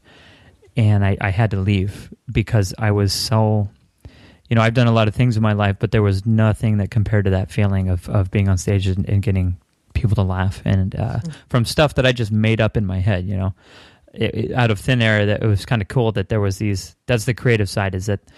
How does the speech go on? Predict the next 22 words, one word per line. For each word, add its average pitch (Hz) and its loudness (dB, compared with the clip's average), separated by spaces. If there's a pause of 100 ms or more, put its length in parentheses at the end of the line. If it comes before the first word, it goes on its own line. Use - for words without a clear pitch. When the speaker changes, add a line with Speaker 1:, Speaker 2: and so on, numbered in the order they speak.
(400)
Speaker 1:
there's 113 0 (520)
an 131 2
infinite 143 2
possibilities 117 0
of 98 -4
words 110 0
that 113 -2
you 110 0
can 107 0
say 110 0
and, 101 0
and 104 0
things 110 2
you 110 -2
can 101 -6
do, 110 2 (480)
and 104 2
you 117 0
just 113 -2
gotta 110 0
pick - -2
s-, - -14